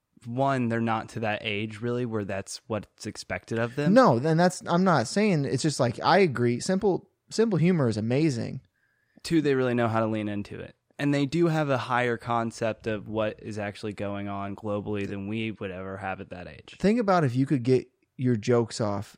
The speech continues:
Speaker 2: at, like, twelve, but to the world.
Speaker 1: Right.
Speaker 2: Like, I never, none of us ever had that opportunity.
Speaker 1: The unbridled confidence I had as a twelve-year-old,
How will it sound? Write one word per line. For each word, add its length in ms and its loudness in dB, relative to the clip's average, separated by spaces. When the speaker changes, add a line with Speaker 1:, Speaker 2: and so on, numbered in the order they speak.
Speaker 2:
at, 140 -4
like, 180 -8
twelve, 460 -8
but 200 4
to 80 -4
the 100 0
world. 400 -4
Speaker 1:
Right. 340 -2
Speaker 2:
Like, 200 6
I 160 6
never, 340 4
none 280 2
of 60 4
us 100 2
ever 160 4
had 300 0
that 100 2
opportunity. 640 -2
Speaker 1:
The 80 4
unbridled 840 0
confidence 680 -2
I 140 -2
had 300 -2
as 100 -4
a 60 -4
twelve-year-old, 880 -2